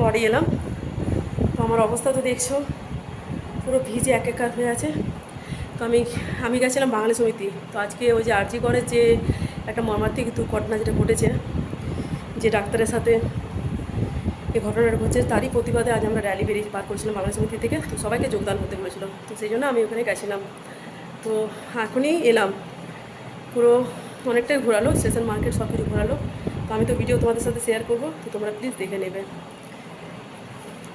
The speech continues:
তো আমি এখন এবার ড্রেস ফ্রেস চেঞ্জ করি, একটু ফ্রেশ হয়ে যাই, তারপর মেয়েদেরকে খেতে দেবো।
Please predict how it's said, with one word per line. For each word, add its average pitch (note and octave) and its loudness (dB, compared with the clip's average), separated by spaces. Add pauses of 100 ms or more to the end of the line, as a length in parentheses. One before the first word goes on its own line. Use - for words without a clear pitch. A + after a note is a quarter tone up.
(140)
তো - -4 (100)
আমি A3 2 (120)
এখন A3+ -2
এবার A3 2
ড্রেস A3+ 0
ফ্রেস A#3 0
চেঞ্জ A3 0
করি, B3+ 0
একটু A3+ -4
ফ্রেশ G#3+ 0
হয়ে A#3+ 2
যাই, D#4+ 2 (600)
তারপর A3 0
মেয়েদেরকে A3+ 2
খেতে A#3 0
দেবো। B3+ 0